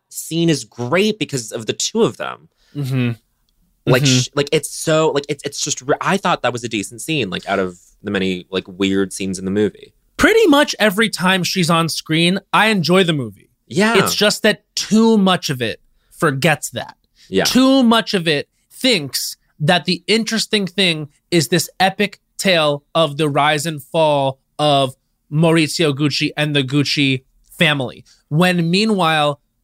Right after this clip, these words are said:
Speaker 2: that is not why we buy the ticket. And maybe
Speaker 1: Yeah.
Speaker 2: I'm being presumptuous here, but I almost feel a more interesting movie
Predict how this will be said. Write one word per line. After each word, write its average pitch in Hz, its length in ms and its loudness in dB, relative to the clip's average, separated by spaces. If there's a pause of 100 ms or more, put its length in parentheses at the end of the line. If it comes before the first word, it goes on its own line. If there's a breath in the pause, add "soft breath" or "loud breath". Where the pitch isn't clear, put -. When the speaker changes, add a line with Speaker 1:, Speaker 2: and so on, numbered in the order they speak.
(240)
Speaker 2:
that 233 380 0
is 151 280 0
not 139 560 0
why 127 640 0
we 135 140 0
buy 127 220 0
the 120 100 -8
ticket. 123 420 -6
And 151 260 -2
maybe 185 280 4
Speaker 1:
Yeah. 170 120 -2
Speaker 2:
I'm 180 140 0
being 170 200 0
presumptuous 151 640 -2
here, 120 360 -4 (280)
but 165 320 -2
I 226 220 2
almost 180 440 -6
feel 113 420 -2 (340 loud breath)
a 156 80 2
more 175 380 4
interesting 175 720 -2
movie 135 460 0